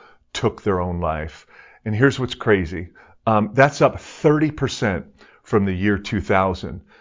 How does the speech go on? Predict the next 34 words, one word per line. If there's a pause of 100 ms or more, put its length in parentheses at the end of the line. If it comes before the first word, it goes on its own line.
(160)
Do
you
know
that
globally, (340)
on
average, (100)
eight
hundred
thousand
people
take
their
own
life? (400)
That's
a,
that's
a
one
person
every
forty
seconds. (340)
So
by
the
time,
uh,
this
broadcast
is
over
with,